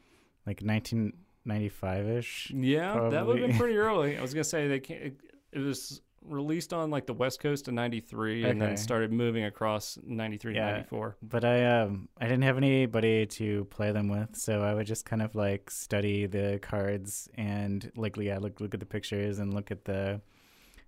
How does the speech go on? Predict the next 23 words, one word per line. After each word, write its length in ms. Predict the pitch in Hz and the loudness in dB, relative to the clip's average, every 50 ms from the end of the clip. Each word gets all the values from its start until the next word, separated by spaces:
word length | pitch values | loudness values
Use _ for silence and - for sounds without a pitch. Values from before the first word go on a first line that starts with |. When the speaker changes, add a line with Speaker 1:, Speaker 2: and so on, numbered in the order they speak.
| _ _ _ _ - | _ _ _ _ -8
Speaker 1:
the, 460 | - 214 101 98 98 196 98 - - - _ - | -4 -2 0 0 0 0 -2 -4 -6 -10 _ -6
uh, 180 | 113 107 107 107 104 - | -4 -2 -2 -4 -4 -6
like, 180 | 104 101 - - | -8 -8 -6 -6
the 100 | - - | -8 -8
text 440 | - - 107 104 - - - - - | -6 -4 -6 -6 -4 -6 -10 -10 -10
that 200 | - - - - | -10 -12 -12 -10
kind 240 | - - 107 104 104 | -6 -4 -2 -2 0
of, 180 | 104 98 101 | -2 -2 -2
um, 440 | 98 95 92 95 98 98 104 113 - _ - - _ _ - - - | -2 -4 -4 -4 -4 -6 -6 -8 -10 _ -20 -20 _ _ -20 -10 -4
teases 340 | - 110 98 107 104 98 | -2 -2 0 0 0 0
you 120 | 107 104 104 | 0 0 0
a 20 | |
little 200 | 98 104 98 104 | 0 0 -2 -2
bit 160 | 98 110 101 | -2 -2 -2
about 300 | 104 95 104 101 - - | -2 0 -2 -2 -2 -4
what 120 | 104 104 - | -6 -6 -4
they 140 | 110 101 98 | -2 0 0
are. 380 | 101 104 104 104 107 107 104 - _ _ _ _ _ _ _ _ _ _ _ _ | 2 2 2 0 0 -2 -4 -8 _ _ _ _ _ _ _ _ _ _ _ _
And 420 | - 107 107 107 107 107 104 95 - - _ _ _ _ _ _ _ _ _ _ _ _ _ _ _ - | -2 0 2 2 2 2 2 0 -4 -12 _ _ _ _ _ _ _ _ _ _ _ _ _ _ _ -2
my, 360 | 117 120 123 131 139 143 143 | 2 4 6 6 8 8 8
um, 400 | 139 127 117 110 107 107 110 - - _ _ _ _ _ _ _ _ _ _ - | 6 6 4 4 2 0 -2 -6 -12 _ _ _ _ _ _ _ _ _ _ -2
my 140 | 123 120 127 | 0 2 4
big 300 | 127 143 139 135 120 | 6 6 6 4 4